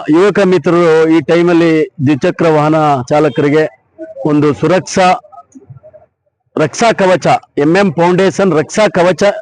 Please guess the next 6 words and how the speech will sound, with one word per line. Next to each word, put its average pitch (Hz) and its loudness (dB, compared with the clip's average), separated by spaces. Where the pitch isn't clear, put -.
ಒಂದು 156 0
ಸೇವೆಯಡಿ 190 2
ಹೆಲ್ಮೆಟ್ 196 2
ವಿತರಣೆಯನ್ನು 175 0
ಸಹ 135 -4
ಮಾಡೋದು. 139 0